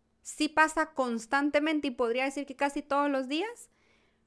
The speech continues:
pero lo disfrazamos o simplemente lo empezamos como a llenar, y es, tengo el roto con oso-, el corazón conmigo misma. <laughs> O sea, el, por ejemplo, voy a ir, voy a entrar de una vez en materia.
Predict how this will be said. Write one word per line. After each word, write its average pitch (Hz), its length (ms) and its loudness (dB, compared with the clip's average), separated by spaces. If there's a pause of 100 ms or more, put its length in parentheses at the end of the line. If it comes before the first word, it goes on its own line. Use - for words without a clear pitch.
(320)
pero 254 220 4
lo 233 140 2
disfrazamos 233 800 0
o 254 80 0
simplemente 254 540 -4
lo 269 140 -2
empezamos 214 480 -6
como 240 220 -4
a 202 40 -2
llenar, 214 400 -2
y 208 180 -2
es, 269 240 -2 (300)
tengo 269 220 -2
el 277 80 -2
roto 269 260 -2
con 247 180 -4
oso-, 196 460 -6
el 190 240 0
corazón 240 540 0 (220)
conmigo 240 340 0
misma. 285 480 -2 (960)
<laughs> - 600 -8
O 226 120 -2
sea, 226 300 2
el, 220 340 -2 (320)
por 233 120 4
ejemplo, 214 420 2
voy 233 140 0
a 320 100 6
ir, 330 260 2
voy 240 120 4
a 285 40 6
entrar 294 280 4
de 277 80 2
una 254 180 0
vez 254 200 -4
en 247 200 -2
materia. 180 600 -6